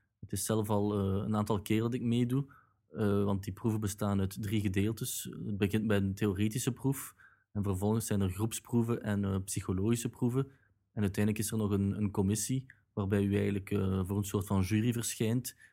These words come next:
en u, uzelf zo goed mogelijk moet verkopen, eh, gedurende een gesprek van ongeveer één uur.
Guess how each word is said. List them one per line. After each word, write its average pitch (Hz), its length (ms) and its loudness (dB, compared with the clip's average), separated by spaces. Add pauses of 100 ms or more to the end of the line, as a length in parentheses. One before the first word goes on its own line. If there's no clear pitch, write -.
(140)
en 107 260 2
u, 101 260 2
uzelf 104 320 2
zo 110 180 0
goed 113 180 -2
mogelijk 107 280 2
moet 107 140 -2
verkopen, 110 560 -2 (480)
eh, 95 320 0
gedurende 98 360 2
een 92 60 4
gesprek 98 360 -4
van 101 220 -2
ongeveer 98 480 -2
één 98 240 0
uur. 117 320 0